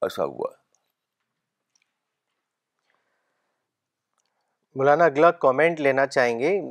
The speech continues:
Speaker 2: یہ ک-، کلکتہ سے مس شبینہ علی نے بھیجا ہے۔ انہوں نے لکھا ہے، "Women have been contributing in all sectors and play an important role in every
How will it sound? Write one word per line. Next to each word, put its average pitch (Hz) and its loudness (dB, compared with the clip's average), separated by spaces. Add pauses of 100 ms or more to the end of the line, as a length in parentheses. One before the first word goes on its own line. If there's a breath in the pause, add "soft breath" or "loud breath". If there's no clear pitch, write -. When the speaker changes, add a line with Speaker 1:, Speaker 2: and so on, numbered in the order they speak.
(100)
Speaker 2:
یہ 147 4 (240)
ک-، 120 2
کلکتہ 139 2
سے 160 2
مس 156 -2
شبینہ 135 -2
علی 139 2
نے 151 0
بھیجا 123 0
ہے۔ 139 -2
انہوں 143 -4
نے 135 -2
لکھا 143 0
ہے، 160 -2 (840 soft breath)
"Women 170 4
have 175 4
been 185 0 (120)
contributing 165 2
in 175 0 (140)
all 165 6
sectors 160 2 (160)
and 151 0 (120)
play 156 4
an 156 4
important 139 -2
role 135 2
in 135 -2
every 151 -2